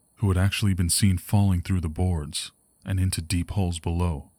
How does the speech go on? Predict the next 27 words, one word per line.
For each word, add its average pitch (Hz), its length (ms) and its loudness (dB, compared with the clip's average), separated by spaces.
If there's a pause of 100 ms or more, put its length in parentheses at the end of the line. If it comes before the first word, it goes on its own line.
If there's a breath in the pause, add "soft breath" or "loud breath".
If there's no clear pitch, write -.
(600)
Those 90 200 -2
people 101 340 0
would 82 140 -4
vanish 87 400 0
for - 140 -8
good. 85 400 -4 (1040)
The 92 80 0
man's 104 280 4
company 104 380 0
truck 104 300 -2
was 85 120 -4
a 85 60 -2
normal 90 300 0
sight 85 280 -2
to - 80 -10
see 95 320 0
trekking 87 440 -2
over 87 180 -2
the 80 140 -4
hazardous 85 500 -2
roads 87 320 -2
during 80 280 -2
the 78 80 -6
day, 80 400 -2 (640)
but - 140 -4
at 78 100 -6
night, 90 420 0